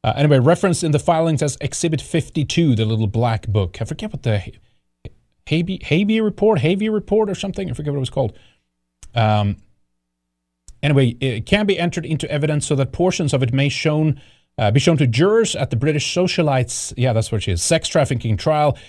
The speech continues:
which is scheduled to begin with opening statements Monday. Um,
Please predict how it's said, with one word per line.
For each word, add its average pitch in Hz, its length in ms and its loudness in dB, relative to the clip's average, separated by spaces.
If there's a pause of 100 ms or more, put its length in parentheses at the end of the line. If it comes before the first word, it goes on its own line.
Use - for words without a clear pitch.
(140)
which 107 160 -4
is 117 80 -2
scheduled 113 260 0
to 117 60 2
begin 110 220 2
with 104 140 0
opening 131 280 0
statements 120 440 0
Monday. 156 680 2 (1040)
Um, 113 560 2